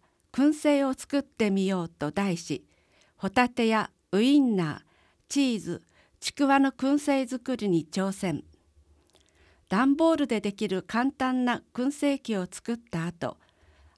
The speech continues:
網の上に食材を並べ、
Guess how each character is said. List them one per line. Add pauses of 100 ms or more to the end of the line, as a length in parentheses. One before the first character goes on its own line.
(100)
網
の
上
に
食
材
を
並
べ、